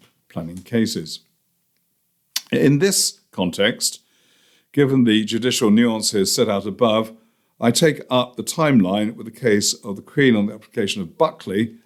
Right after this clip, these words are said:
against Bath and North East Somerset Council in twenty eighteen. There,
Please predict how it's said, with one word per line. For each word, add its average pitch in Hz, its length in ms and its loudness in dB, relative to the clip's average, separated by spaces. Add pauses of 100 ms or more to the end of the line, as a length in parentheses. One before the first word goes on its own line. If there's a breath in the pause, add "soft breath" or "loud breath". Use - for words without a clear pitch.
against 107 400 -8
Bath 110 440 -2
and 98 100 -4
North 98 240 -2
East 90 160 -4
Somerset 98 420 -4
Council 107 680 0 (400 loud breath)
in 117 160 4
twenty 107 420 -2
eighteen. 98 640 0 (960)
There, 147 480 0